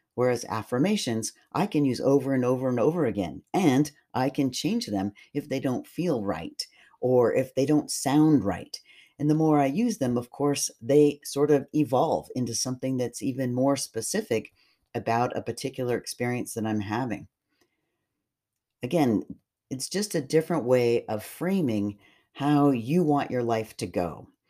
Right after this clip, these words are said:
And when we talk about how everything is connected at the Fibonacci Temple,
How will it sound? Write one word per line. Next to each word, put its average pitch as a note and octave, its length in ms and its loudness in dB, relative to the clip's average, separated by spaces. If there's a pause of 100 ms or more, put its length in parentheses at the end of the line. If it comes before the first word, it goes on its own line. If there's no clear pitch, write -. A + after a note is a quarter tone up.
(380)
And C3 120 0
when D3 140 6
we C#3+ 100 4
talk A3 260 -2
about C3+ 320 2
how C3+ 220 0
everything C#3+ 500 0
is A#2 140 -2
connected A#2+ 580 -2
at G#2+ 140 0
the G2 80 -6
Fibonacci F#2+ 580 -6
Temple, D#3 420 -2